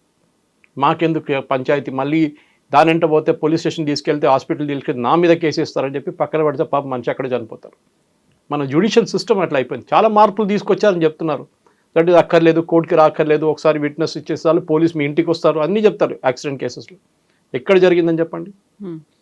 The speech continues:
Speaker 1: ఏ పోలీసు వాడు ఒక యాక్సిడెంట్ కేసులో ఒక విట్నెస్ని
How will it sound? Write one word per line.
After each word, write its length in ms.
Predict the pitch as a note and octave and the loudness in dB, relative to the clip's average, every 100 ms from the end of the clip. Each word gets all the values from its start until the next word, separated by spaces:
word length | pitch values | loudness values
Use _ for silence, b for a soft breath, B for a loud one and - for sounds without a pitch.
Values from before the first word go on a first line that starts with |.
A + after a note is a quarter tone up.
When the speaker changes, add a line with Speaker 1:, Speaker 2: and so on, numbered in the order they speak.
| _ C#3+ | _ 4
Speaker 1:
ఏ 140 | F#3+ | 6
పోలీసు 420 | F#3+ F3+ F3+ - | 6 4 4 4
వాడు 300 | E3+ F3 G#3 F3 | 6 6 4 4
ఒక 120 | D#3+ | 4
యాక్సిడెంట్ 420 | D3+ D3+ F#3 E3+ | 2 2 -2 0
కేసులో 380 | E3+ D#3+ F3+ G3 | 0 0 -2 -2
ఒక 100 | D#3+ | -2
విట్నెస్ని 640 | D#3 D3+ D3 G3+ F#3+ E3+ | -4 -4 -6 -4 -2 -2